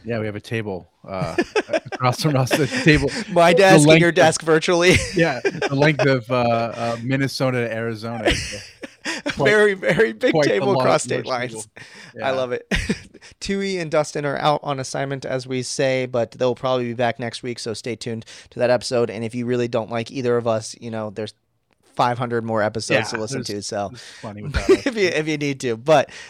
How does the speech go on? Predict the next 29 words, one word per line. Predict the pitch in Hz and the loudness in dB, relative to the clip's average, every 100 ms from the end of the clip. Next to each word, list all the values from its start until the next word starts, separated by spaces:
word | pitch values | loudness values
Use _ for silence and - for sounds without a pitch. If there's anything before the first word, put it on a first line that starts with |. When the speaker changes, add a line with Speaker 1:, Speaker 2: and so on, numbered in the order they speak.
| - | -8
Speaker 2:
um, | 135 135 127 127 | -2 2 2 0
before | 143 175 190 | -4 -2 0
we | 180 | 0
jump | 185 170 | 0 -2
into | 170 156 | -4 -6
today's | 147 - 139 135 135 | -8 -4 0 0 -2
topic, | - - 139 131 123 120 | -8 -6 -4 0 0 0
let's | 127 - | -4 -4
talk | 135 | -8
about | 131 131 120 | -2 -2 -2
what | 117 123 127 | 0 -2 0
we're | 127 | -4
sipping | 110 - 139 - 120 113 | -6 -4 -4 -2 -4 -4
on | - 117 117 | -8 -6 -6
today. | 117 113 117 117 | -8 -6 -4 -4
Nick, | 117 117 | -4 -8
what | 127 | -8
do | 131 | -6
you | |
got | 127 123 120 | -2 -2 -2
in | |
your | 120 | -8
cup? | 113 - 123 120 | -8 -4 -4 -4
What | 123 117 | -6 -4
do | |
you, | 117 | -6
what's | 127 123 120 | -8 -8 -8
your | |
delicious | 110 107 110 - 110 - | -8 -6 -6 -6 -10 -14